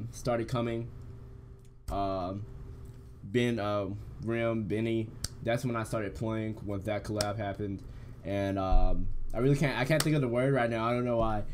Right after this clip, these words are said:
I can't, uh, yeah, so that's when I started playing, and that's when I started posting Grand Summoners. And I, I wasn't here for,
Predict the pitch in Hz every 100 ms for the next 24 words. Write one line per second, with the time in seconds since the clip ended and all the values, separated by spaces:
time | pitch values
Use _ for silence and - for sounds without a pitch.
0 | - 117 - 131 123 107 110 110 95 117
1 | 107 123 139 120 120 - 123 117 110 110
2 | 104 113 120 107 104 107 110 104 110 104
3 | - 110 107 104 101 101 101 101 98 -
4 | - - - 98 98 98 107 101 101 110
5 | 117 120 123 123 135 127 - 127 120 117